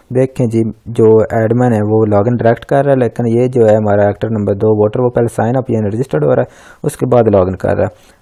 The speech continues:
अब अगर उसका login अलहदा करते हैं, इसका login अलहदा करते हैं, तो ये हमारे पास दो आ जाएंगे। तो आपने करना क्या है, simply इसका एक वो और लेना है एसोसिएटेड, अब इसको adjust कर देना है आपने admin वाले के ऊपर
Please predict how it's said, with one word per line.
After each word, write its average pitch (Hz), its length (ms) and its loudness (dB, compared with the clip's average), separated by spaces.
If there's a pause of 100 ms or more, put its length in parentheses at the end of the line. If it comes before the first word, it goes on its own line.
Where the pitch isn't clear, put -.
(120)
अब 147 240 2 (360)
अगर 135 140 2
उसका - 260 0
login 120 280 2
अलहदा 127 300 4
करते 117 360 0
हैं, 113 140 0
इसका 131 260 -4
login 110 240 2
अलहदा 123 300 2
करते - 260 -2
हैं, 113 80 -2
तो 117 60 0
ये 123 120 2
हमारे 110 220 0
पास 117 260 -4
दो 127 240 2
आ 117 80 2
जाएंगे। 110 280 0
तो 117 140 0
आपने 120 220 -2
करना 120 320 0
क्या 104 180 4
है, 101 60 2 (800)
simply 117 420 0 (120)
इसका 123 320 0
एक 113 260 4
वो 107 100 4 (300)
और 117 200 2
लेना 135 200 2
है 131 100 -6 (960)
एसोसिएटेड, 120 520 -2 (300)
अब 135 220 0
इसको 143 340 -2 (100)
adjust 123 380 0
कर 110 180 4
देना 110 220 2
है 104 160 0
आपने 110 340 -4 (140)
admin 104 360 0
वाले 95 180 0
के - 120 -2 (120)
ऊपर 95 340 -6